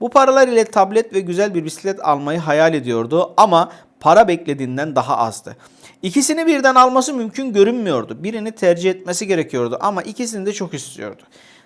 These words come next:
Tabletiyle güzel videolar çekebilirdi. Bisikleti olmazsa da yazın arkadaşlarıyla gezemezdi. Bir tercih yapmalıydı. Burada şunu görüyoruz.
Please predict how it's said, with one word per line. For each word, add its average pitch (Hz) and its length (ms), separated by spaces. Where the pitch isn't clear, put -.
Tabletiyle 240 920
güzel 165 340
videolar 165 460
çekebilirdi. 143 840
Bisikleti 165 460
olmazsa 190 640
da 165 200
yazın 151 240
arkadaşlarıyla 143 840
gezemezdi. 135 800
Bir 277 380
tercih 185 460
yapmalıydı. 135 800
Burada 277 320
şunu 269 280
görüyoruz. 180 500